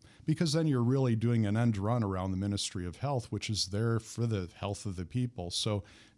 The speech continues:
going to strengthen what the Ministry of Health is doing or what an N G O is doing already in health in the country,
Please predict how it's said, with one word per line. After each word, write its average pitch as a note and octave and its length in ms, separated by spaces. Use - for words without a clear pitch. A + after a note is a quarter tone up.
going B2 320
to A2 140
strengthen C3 760
what F2+ 140
the G2 80
Ministry G2 440
of F2+ 100
Health F#2 220
is F#2 160
doing G2+ 300
or F#2+ 80
what G#2+ 300
an G2+ 100
N G#2+ 160
G G2 180
O A2+ 200
is G2 180
doing G2+ 260
already G2 560
in B2+ 180
health G#2 320
in F#2 100
the F2 80
country, F#2 580